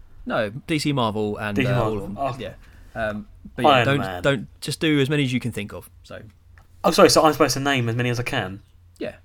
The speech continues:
Speaker 1: yeah.
Speaker 2: Oh, fuck, sorry, I thought there was one answer.
Speaker 1: No, there's loads of answers.
Speaker 2: Oh, sorry, right, okay, right. So Batman, Iron Man, Superman, Lizard Man.
Speaker 1: Pretty good so far, to be honest.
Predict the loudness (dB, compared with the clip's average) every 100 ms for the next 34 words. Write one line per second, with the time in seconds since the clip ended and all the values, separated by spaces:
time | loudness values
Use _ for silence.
0 | _ -18 -18 -18 0 2 2 2 0 2
1 | 2 2 2 2 0 0 0 -2 -6 -8
2 | -10 -20 -20 -10 -6 -6 -6 -10 -12 -18
3 | -20 -20 -20 -2 2 4 4 4 2 -2
4 | -4 -6 -8 -14 -16 -16 -20 -20 -20 _
5 | -14 -14 -2 2 2 0 -6 -2 0 -2
6 | -4 -8 -14 -20 -20 -20 _ -16 -10 -6
7 | -4 -6 -6 -6 -6 -6 -8 -10 -12 -14
8 | -20 _ -20 _ _ -20 _ _ -20 -16
9 | -12 -8 -8 -8 -8 -6 -6 -6 -8 -10
10 | -14 -20 -20 -20 _ -20 _ -20 -20 -20
11 | -20 -20 -20 -14 -6 -4 -4 -2 -2 0
12 | -2 -6 -12 -20 _ -20 _ -20 -20 _
13 | _ -20 -20 -20 -20 _ -8 -6 -6 -8
14 | -10 -10 -12 -10 -12 -12 -14 -16